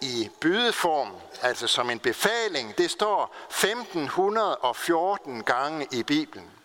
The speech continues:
Det står to hundrede og treogtredive gange bare i Ny Testamente, og alene i Matteus evangeliet, som vi har hørt fra i dag, der står det fireoghalvtreds gange. Jesus, han byder os simpelthen at gå.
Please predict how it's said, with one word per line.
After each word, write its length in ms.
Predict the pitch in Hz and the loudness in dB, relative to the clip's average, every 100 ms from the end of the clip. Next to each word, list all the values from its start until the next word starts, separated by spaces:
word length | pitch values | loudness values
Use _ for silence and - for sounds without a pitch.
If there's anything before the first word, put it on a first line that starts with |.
| - - - | -16 -12 -2
Det 100 | 190 | 0
står 240 | - 226 | 2 0
to 300 | 180 - 269 | 0 0 0
hundrede 220 | 214 214 170 | 2 2 2
og 100 | - | 0
treogtredive 840 | - 240 202 139 - 170 180 143 | 2 2 2 0 2 2 2 0
gange 380 | 135 147 185 165 | 2 0 -2 0
bare 300 | 151 151 131 - - | 2 2 -2 -8 -8
i 100 | 139 | -2
Ny 180 | 147 220 | 0 0
Testamente, 640 | - 131 - 143 175 190 143 - | 0 -2 0 0 0 0 -4 -2
og 160 | 165 160 | 0 0
alene 340 | 190 254 240 | 0 0 0
i 40 | |
Matteus 640 | 180 156 - 208 247 247 - | 2 2 0 0 2 0 0
evangeliet, 500 | 143 135 190 185 135 | 0 0 0 0 0
som 220 | 156 139 | -2 0
vi 80 | 202 | 2
har 120 | 196 | 2
hørt 240 | 151 185 | 2 0
fra 220 | - 165 151 | 0 0 2
i 80 | |
dag, 300 | 117 185 - - - - - | 2 0 -2 -10 -14 -14 -2
der 100 | 160 | 0
står 300 | 156 202 196 | 2 0 2
det 180 | 135 120 - - | 0 -2 -6 -8
fireoghalvtreds 960 | - 202 226 185 131 120 - 151 147 | 0 2 4 2 0 0 0 0 0
gange. 460 | - 117 127 117 80 - - - - | 0 0 0 -4 -6 -12 -16 -16 -4
Jesus, 460 | 147 233 262 - - | 2 2 2 0 2
han 240 | - 202 - | 2 0 -2
byder 320 | 269 302 208 | 0 2 2
os 220 | 120 104 | 2 0
simpelthen 640 | - - 156 127 117 123 120 - - - - | 0 2 0 -2 0 0 0 -8 -20 -12 -2
at 280 | 120 - - | 0 0 0
gå. 340 | 165 165 - | 2 2 -4